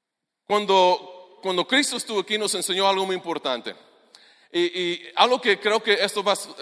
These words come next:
es para todos hoy. Si tú eres ya un seguidor de Cristo, esto te va a ayudar. Eh, si no eres un seguidor de Cristo, también lo puedes hacer y te va a ayudar. Va,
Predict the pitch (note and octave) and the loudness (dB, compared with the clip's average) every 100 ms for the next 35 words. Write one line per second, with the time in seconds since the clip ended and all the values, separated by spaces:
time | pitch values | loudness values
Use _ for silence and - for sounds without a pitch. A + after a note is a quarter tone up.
0 | E3 E3+ - F3+ D3+ F#3 F#3+ F#3+ G3 F#3 | -4 -4 -2 -2 -2 -2 -2 -2 -4 -6
1 | F3+ G#3+ A#3 G#3+ G3+ A3 G#3+ G3 G#3 F#3+ | -8 -4 -4 -2 -6 -4 -6 -4 -4 -6
2 | - G3+ G3+ G#3 - - D3 D#3 D3+ C#3+ | -8 -10 -10 -12 -12 -14 -12 -10 -8 -6
3 | C#3+ - _ _ _ _ - - E3 E3 | -8 -10 _ _ _ _ -16 0 2 2
4 | G3 F3+ F#3 G#3+ A#3 A3 G#3+ G#3 G3+ F3+ | -2 -4 -2 0 0 -2 -4 -2 -2 -4
5 | - G3 A3+ G#3 - E3+ D#3+ F#3+ G#3 G3 | -6 -10 -10 -12 -10 -10 -6 -6 -6 -8
6 | G3+ F#3+ F#3+ E3 G3+ F3 - _ - D3+ | -8 -8 -8 -6 -8 -8 -16 _ -14 -6
7 | D#3 D3+ D#3 F3 C#3+ C3 | -2 -2 -2 -4 -4 -2